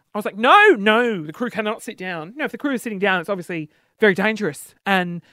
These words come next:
no, the crew can't sit down. If the crew aren't sitting down, it's not dangerous. Don't sit down. And the turbulence was so bad. <clears throat>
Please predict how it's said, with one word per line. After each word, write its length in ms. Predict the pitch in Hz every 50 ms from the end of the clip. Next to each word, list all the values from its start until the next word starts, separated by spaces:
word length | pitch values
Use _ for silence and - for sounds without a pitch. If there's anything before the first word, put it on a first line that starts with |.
| _ -
no, 200 | 185 190 190 185
the 80 | 175 165
crew 200 | - 202 190 170
can't 240 | - 190 180 180 -
sit 100 | 190 185
down. 220 | 170 151 151 156
If 80 | - -
the 60 | 220
crew 140 | - - 302
aren't 180 | 330 320 262 -
sitting 160 | 302 311 302
down, 220 | 294 294 302 294 220
it's 100 | 226 -
not 100 | 214 165
dangerous. 400 | 202 180 175 165 165 151 - _
Don't 260 | - 262 311 359 262 -
sit 100 | 381 285
down. 340 | 381 381 392 381 392 392 381 _ _ _ _ _ _ _ _ _ _ _ -
And 200 | 240 233 240 233 -
the 120 | 233 262
turbulence 400 | 254 - - 285 330 392 370 339
was 140 | 311 254 -
so 280 | - - 254 240 226 220
bad. 400 | 208 208 202 196 180 160 175 - _ - - -
<clears throat> 180 | - - -